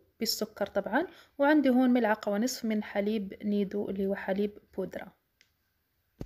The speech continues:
وهون حبيباتي زي ما بتشوفوا أنا عندي لتر من ال-، الكريمة تبعت الخفق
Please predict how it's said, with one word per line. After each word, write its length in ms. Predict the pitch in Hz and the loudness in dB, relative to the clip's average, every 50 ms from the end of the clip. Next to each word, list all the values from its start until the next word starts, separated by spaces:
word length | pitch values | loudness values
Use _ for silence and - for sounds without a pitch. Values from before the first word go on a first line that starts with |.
| - - - - - _ _ - | -18 -18 -20 -20 -20 _ _ -4
وهون 220 | 220 220 269 285 269 | 0 2 2 2 2
حبيباتي 560 | - 240 226 233 220 240 233 233 - 226 214 | 2 0 0 2 2 2 2 2 2 0 2
زي 160 | 208 220 220 | 4 4 4
ما 140 | 220 214 208 | 4 4 2
بتشوفوا 720 | 202 208 208 - - 262 277 269 - - 330 330 269 240 | 2 0 -4 -4 -4 -4 -4 -4 -2 -2 -2 0 0 0
أنا 100 | 226 220 | 0 0
عندي 280 | 214 208 208 196 - 202 | 2 2 2 2 2 0
لتر 300 | 233 269 262 - 247 220 | 0 0 -2 -2 -2 0
من 200 | 214 214 208 202 | 0 2 2 2
ال-، 240 | 202 196 196 190 190 | 4 4 4 4 4
الكريمة 680 | 190 190 190 190 - - - 214 220 220 214 202 196 | 4 2 0 -2 -4 -6 -4 -2 0 0 2 0 0
تبعت 360 | 196 - 214 202 190 190 - | 0 -2 -2 -2 -2 -4 -4
الخفق 500 | 202 - - - 359 - - - - - | -8 -8 -4 -4 -4 -4 -4 -10 -20 -20